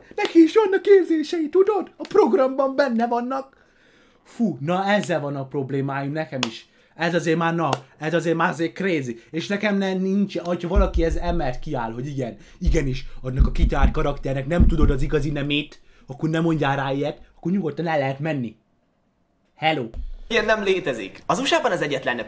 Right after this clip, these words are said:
Speaker 2: plusz bejegyezhető gender az a non-bináris, és az sem mindegyik államban. Senki nem lehet repülő, de talán ami a legfontosabb, hogy te a magyar fiatalokra hatsz ezzel a szöveggel.
Speaker 1: Ja, meg a
Speaker 2: Abban
Speaker 1: másik, hogy bárki lehet nő. Érted? Bárki. Én be-, én lehetek nő,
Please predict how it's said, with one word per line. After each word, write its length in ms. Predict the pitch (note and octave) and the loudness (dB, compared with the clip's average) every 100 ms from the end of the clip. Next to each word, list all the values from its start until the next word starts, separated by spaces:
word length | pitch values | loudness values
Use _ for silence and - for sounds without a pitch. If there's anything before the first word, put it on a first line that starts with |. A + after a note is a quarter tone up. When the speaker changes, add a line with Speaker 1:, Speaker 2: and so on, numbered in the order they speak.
| - | -2
Speaker 2:
plusz 300 | F3+ G3+ D#3 | -2 -2 0
bejegyezhető 640 | C3+ A#2+ B2 - C3 B2+ | 0 0 -4 -6 -6 -6
gender 420 | C3+ B2+ C3+ A#2 | -2 -2 -2 -4
az 100 | A#2 | -4
a 40 | |
non-bináris, 800 | B2 C3+ C#3+ C3+ A#2+ G#2+ A#2+ E3 | -2 0 0 -2 -2 -2 0 0
és 260 | C3+ - - | -2 -4 -4
az 140 | A#2 - | -4 -2
sem 140 | C3+ | -2
mindegyik 340 | A#2 A2+ A2 A#2+ | -2 -4 -2 2
államban. 580 | A2 G2+ G2+ G#2 B2 E3+ | 2 0 -4 -4 -4 -4
Senki 380 | - D#4 D#4 | -2 -2 0
nem 180 | G#3 D#3 | -2 -2
lehet 240 | C3+ B2+ C3 | -4 -6 -6
repülő, 760 | C3 C3+ - A2+ - G#2+ C#3+ - | -2 -2 -4 -14 -10 -8 -8 -6
de 80 | |
talán 240 | G#3 D4 E4 | 0 2 2
ami 160 | B3 | 2
a 40 | F3 | 0
legfontosabb, 540 | D#3 - C#3+ C#3+ C#3+ | 0 -2 -6 -6 -6
hogy 140 | C#3 C3+ | -6 -6
te 100 | C#3 | -4
a 60 | |
magyar 420 | B2 C#3 G3 D#3+ - | -2 0 0 0 -2
fiatalokra 480 | A#2 G2+ G#2+ - B2 | -4 -4 -4 -4 -6
hatsz 220 | B2 - | -4 -4
ezzel 180 | A#2+ G#2 | -4 -4
a 60 | |
szöveggel. 580 | - C#3 A#2 G#2 A2 B2 | -4 -4 -4 -4 0 0
Speaker 1:
Ja, 60 | E3+ | 4
meg 80 | F3+ | 6
a 40 | |
Speaker 2:
Abban 140 | G3 G#3 | 6 6
Speaker 1:
másik, 340 | G#3 - C#3 - - | 4 -2 -6 -12 -14
hogy 100 | D3 | -6
bárki 300 | C#3+ G#3+ - | 0 0 0
lehet 340 | F3 D#3+ D#3 - | -4 -2 -4 -2
nő. 240 | F3+ A#2+ - _ | -2 -2 -8 _
Érted? 380 | C3+ E3+ - C3 B2+ | -12 -8 -6 -6 -2
Bárki. 500 | G#3 D#3+ C3+ C3+ A2+ - _ - - - - - - | 0 0 -2 -10 -12 -14 _ 0 0 0 -6 -12 -12
Én 220 | - G#3 F3+ | -2 0 2
be-, 180 | G#3+ G3 | 2 0
én 140 | E3+ | -2
lehetek 400 | G3 G3+ F3 C#3 | -2 -2 -6 -10
nő, 360 | C#3+ C#3 D3 | -6 -6 -6